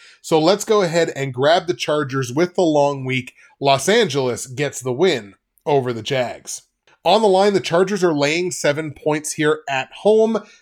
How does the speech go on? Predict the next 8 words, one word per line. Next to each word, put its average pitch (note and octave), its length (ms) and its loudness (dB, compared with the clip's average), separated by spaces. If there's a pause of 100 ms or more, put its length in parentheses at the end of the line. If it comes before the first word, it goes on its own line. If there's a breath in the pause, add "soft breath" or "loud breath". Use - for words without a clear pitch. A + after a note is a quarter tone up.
(160 loud breath)
I D#3 180 4
feel F#3 240 2
comfortable E3+ 520 -2
laying D3+ 320 -4
those C#3+ 220 -2
points D3+ 440 -6
as B2+ 320 -4
well. D#3+ 540 2